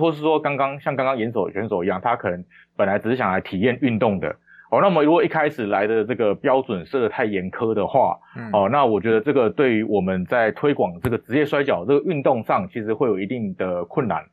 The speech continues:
Speaker 2: 嗯。
Speaker 1: 哦，那后来呢，这个，呃，我，呃，针对于这个部分，我也慢慢的做了一个，就是，呃，整体上的一个改变，就是，呃，就是希望说，我们现在变得有点像是这个健身房，或者说运动的模式这样。
Speaker 2: 嗯。
Speaker 1: 对，你今天来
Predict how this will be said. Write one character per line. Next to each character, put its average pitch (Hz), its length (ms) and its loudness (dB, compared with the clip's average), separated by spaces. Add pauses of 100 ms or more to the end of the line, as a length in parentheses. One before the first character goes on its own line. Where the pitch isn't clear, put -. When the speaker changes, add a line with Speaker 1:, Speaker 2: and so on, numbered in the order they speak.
(320)
Speaker 2:
嗯。 - 100 -10
Speaker 1:
哦， 98 160 4
那 170 140 6
后 196 280 2 (120)
来 120 260 4
呢， 120 260 4
这 139 140 0
个， 120 220 6
呃， 110 160 0
我， 101 340 0 (280)
呃， 104 280 2
针 165 240 0
对 165 140 4
于 - 20 0
这 143 80 0
个 151 80 4
部 151 160 0
分， 135 240 2
我 131 100 4
也 113 40 2
慢 135 180 0
慢 127 220 0
的 98 380 2
做 131 220 2
了 104 160 2
一 101 120 -2
个， 95 420 0
就 120 100 -4
是， 104 380 -2 (140)
呃， 101 200 2
整 113 220 0
体 120 180 -4
上 127 160 -2
的 113 80 -2
一 110 60 2
个 107 60 2
改 90 200 -4
变， 110 200 -2
就 120 100 2
是， 120 300 -2
呃， 123 100 0
就 143 100 0
是 143 120 4
希 143 140 -2
望 139 120 2
说， 135 260 2 (360)
我 120 100 2
们 117 140 2
现 165 100 2
在 160 80 2
变 165 160 0
得 127 140 2
有 123 100 4
点 110 160 2
像 135 180 -2
是 120 380 0
这 120 140 -4
个 104 180 4
健 160 180 0
身 151 160 0
房， 90 240 -2 (140)
或 143 100 4
者 131 60 2
说 147 80 2
运 151 160 0
动 131 160 0
的 113 80 2
模 104 240 0
式 107 180 -2
这 101 60 -2
样。 95 220 0 (260)
Speaker 2:
嗯。 113 180 -12
Speaker 1:
对， 123 140 2
你 120 80 -2
今 165 140 0
天 185 140 2
来 101 360 0